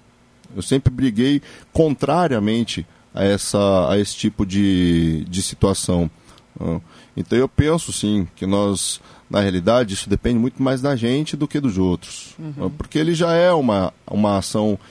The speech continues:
Speaker 1: irregular.
Speaker 2: Então,
Speaker 1: Tanto é irregular que o comando que partiu de nós era de que não fosse feito esse tipo de
Speaker 2: Então, da próxima
Speaker 1: situação.
Speaker 2: vez é conversar com as pessoas que estão trabalhando junto com a gente.
Speaker 1: Pra liberação de material durante o período. Por quê?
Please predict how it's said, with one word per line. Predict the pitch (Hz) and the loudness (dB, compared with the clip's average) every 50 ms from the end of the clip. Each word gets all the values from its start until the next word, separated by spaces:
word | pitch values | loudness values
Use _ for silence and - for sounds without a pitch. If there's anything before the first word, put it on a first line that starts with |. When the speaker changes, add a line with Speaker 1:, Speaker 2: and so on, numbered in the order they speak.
| - _ | -18 _
Speaker 1:
irregular. | - 120 120 113 117 113 107 104 101 95 92 92 82 - | 0 0 2 2 2 2 2 2 2 4 2 2 0 -2
Speaker 2:
Então, | 170 - 190 190 196 208 | -4 -6 -4 -4 -2 2
Speaker 1:
Tanto | - 226 247 262 247 - 196 | 4 6 6 6 4 2 2
é | 165 143 | 4 4
irregular | 127 117 120 110 107 104 101 104 113 143 175 165 123 | 4 2 2 2 2 2 4 4 4 4 4 2 0
que | - - - 123 | -2 -4 -2 -2
o | 113 | -2
comando | - - 147 135 120 117 120 143 175 196 170 143 | 0 0 0 2 2 2 2 2 0 0 -2 -4
que | 110 - - | -2 -2 -6
partiu | 104 - - 110 104 - - - - 95 90 | -6 -2 -2 -2 -2 -2 -4 -4 -2 -2 0
de | 92 101 | 0 0
nós | 101 107 131 160 175 151 131 - - - - - _ | 0 0 0 0 0 0 -2 -6 -12 -18 -20 -20 _
era | - 98 92 92 98 110 | -2 0 0 0 0 0
de | 110 120 | -2 -4
que | - - 156 170 - - | -4 -4 -4 -6 -6 -6
não | - 98 92 98 110 | -2 0 0 0 0
fosse | 117 - - 113 110 - - | -2 -4 -4 -4 -4 -4 -6
feito | - - - 151 165 - 127 | -6 -2 -2 -2 -2 -2 -4
esse | 110 - | -6 -6
tipo | - - 95 - - | -8 -10 -10 -8 -6
de | - 180 | -2 0
Speaker 2:
Então, | 190 190 190 | 0 0 0
da | 196 202 | -2 -4
próxima | 190 - 208 214 196 - 226 | -2 -2 -2 -2 0 0 0
Speaker 1:
situação. | 214 202 180 | 0 0 0
Speaker 2:
vez | 175 - 202 226 214 | 0 0 -2 -2 -4
é | 233 | -4
conversar | - 226 220 214 214 202 - - 202 196 | -4 -4 -4 -4 -4 -6 -4 -4 -6 -4
com | - - 214 214 208 - - | -4 -4 -4 -4 -4 -6 -8
as | 196 - | -10 -10
pessoas | - 208 190 - - 233 233 | -10 -12 -10 -8 -8 -8 -8
que | - - | -10 -12
estão | 220 - - 202 196 190 | -12 -10 -8 -8 -8 -6
trabalhando | - 208 196 180 190 180 175 170 190 220 247 247 214 | -6 -6 -4 -2 -4 -4 -2 -4 -4 -4 -4 -4 -6
junto | 185 165 175 160 - | -6 -8 -10 -10 -6
com | - | -6
a | 170 165 | -6 -2
gente. | 151 147 | 2 4
Speaker 1:
Pra | 120 120 123 | 4 4 4
liberação | 117 117 143 196 196 165 165 185 156 139 120 - - - 147 151 165 | 4 2 2 0 2 2 2 2 2 0 0 -2 -2 -2 -2 0 0
de | 151 147 | 0 2
material | 139 131 120 - 117 110 123 143 160 | 0 0 0 0 0 2 2 2 0
durante | 135 117 110 143 135 123 123 143 165 185 - - | 0 0 0 2 2 4 4 2 0 0 0 -2
o | - | -2
período. | - - 120 107 107 98 92 | 0 2 2 4 2 2 0
Por | - - 151 160 147 | 0 0 0 0 0
quê? | - - 117 98 90 82 | 0 0 2 2 2 0